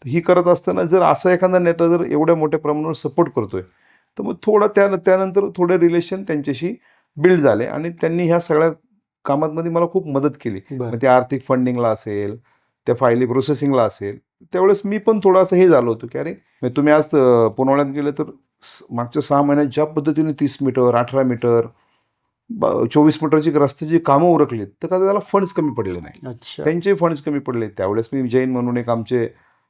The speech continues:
Speaker 1: अकाउंट हेड होते, त्यांच्याकडे गेलो, सिटी इंजिनियरकडे गेलो, कमिशनर साहेबांकडे गेलो. मग त्यांनाही त्यावेळेस परत सपोर्ट लागला की, "हो सर, एकदा वरनं आलं तर मग आम्हाला खालची नेत्यांचा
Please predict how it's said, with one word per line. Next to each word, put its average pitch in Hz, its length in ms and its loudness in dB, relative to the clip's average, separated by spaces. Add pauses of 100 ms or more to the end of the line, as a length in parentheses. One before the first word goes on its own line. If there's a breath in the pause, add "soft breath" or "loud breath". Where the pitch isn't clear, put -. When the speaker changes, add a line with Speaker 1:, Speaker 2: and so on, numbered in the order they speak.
(140)
Speaker 1:
अकाउंट 117 340 -2
हेड 110 160 -4
होते, 101 160 -6
त्यांच्याकडे 120 460 0
गेलो, 101 500 -4 (300)
सिटी 135 220 0
इंजिनियरकडे 127 400 2
गेलो, 101 240 -2
कमिशनर 143 300 -2
साहेबांकडे 120 460 -2
गेलो. 101 300 -10 (460)
मग - 100 0 (140)
त्यांनाही 208 340 4
त्यावेळेस 208 300 2
परत 208 200 2
सपोर्ट 113 340 0
लागला 69 300 -8 (100)
की, - 80 -14
"हो - 160 -12
सर, - 160 -16 (140)
एकदा 110 140 -4
वरनं 110 280 0
आलं 107 160 -2
तर 107 140 -8
मग 113 100 -6
आम्हाला 107 340 0
खालची 110 260 -6
नेत्यांचा 107 340 -10